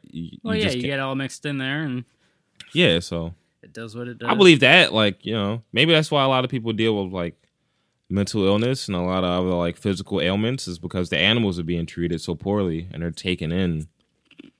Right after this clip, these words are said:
Speaker 2: I
Speaker 1: you know.
Speaker 2: mean, I don't know.
Speaker 1: It might, it
Speaker 2: I,
Speaker 1: might,
Speaker 2: I
Speaker 1: it
Speaker 2: don't,
Speaker 1: might
Speaker 2: I don't
Speaker 1: be.
Speaker 2: ascribe to, uh, you know, astrology or
Speaker 1: Yeah, me
Speaker 2: or that.
Speaker 1: either.
Speaker 2: I don't,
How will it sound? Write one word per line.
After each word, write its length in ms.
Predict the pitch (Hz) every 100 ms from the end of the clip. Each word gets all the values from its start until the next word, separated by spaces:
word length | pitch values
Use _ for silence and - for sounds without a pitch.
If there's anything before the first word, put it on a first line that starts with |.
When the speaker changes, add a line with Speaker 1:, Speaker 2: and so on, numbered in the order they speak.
| -
Speaker 2:
I 80 | 165
Speaker 1:
you 40 | 185
know. 220 | 185 185
Speaker 2:
mean, 160 | 170 - 135 -
I 180 | 143 139
don't 80 | 104
know. 180 | 101 98 _ _ _ _ _ _ _ -
Speaker 1:
It 100 | 180
might, 260 | 202 240 -
it 120 | 196
Speaker 2:
I, 80 | 180
Speaker 1:
might, 160 | 190
Speaker 2:
I 100 | 220
Speaker 1:
it 40 | 240
Speaker 2:
don't, 100 | 151
Speaker 1:
might 160 | 156
Speaker 2:
I 80 | 202
don't 100 | -
Speaker 1:
be. 20 | -
Speaker 2:
ascribe 420 | 175 180 165 165
to, 280 | - 147 143
uh, 160 | 131 127
you 140 | 127
know, 80 | 123
astrology 800 | 113 - 123 120 120 113 120 117
or 260 | 110 110 - _ _ _ _ _ -
Speaker 1:
Yeah, 180 | 107
me 200 | 107 110
Speaker 2:
or 40 | 98
that. 140 | 90
Speaker 1:
either. 80 | 90
Speaker 2:
I 140 | 135 147
don't, 340 | 147 151 147